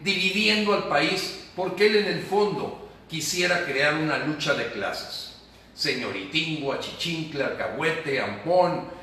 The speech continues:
este, etcétera, etcétera. Ahí vas a encontrar las ochenta y siete. El señor López, y me recuerdo un buen amigo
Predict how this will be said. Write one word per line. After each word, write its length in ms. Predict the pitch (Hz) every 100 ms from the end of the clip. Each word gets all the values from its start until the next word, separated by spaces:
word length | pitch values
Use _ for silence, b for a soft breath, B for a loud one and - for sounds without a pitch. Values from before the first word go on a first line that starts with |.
| B 117
este, 640 | 117 - 117 113 110 104 98 123
etcétera, 720 | 123 165 151 156 143 143 143
etcétera. 760 | 120 - 127 120 107 - - -
Ahí 120 | 214
vas 160 | 285 247
a 80 | 226
encontrar 320 | 190 190 208
las 160 | 208
ochenta 400 | 175 151 135 -
y 80 | 107
siete. 420 | - 117 - 98 - - B B B - - - - - - -
El 140 | 185
señor 420 | 185 208 220 247 226
López, 540 | 208 - 156 - -
y 260 | 143 143 135
me 100 | 135
recuerdo 600 | 127 127 131 160 185 185
un 380 | 180 156 156 160
buen 180 | 165 175
amigo 440 | 151 196 196 135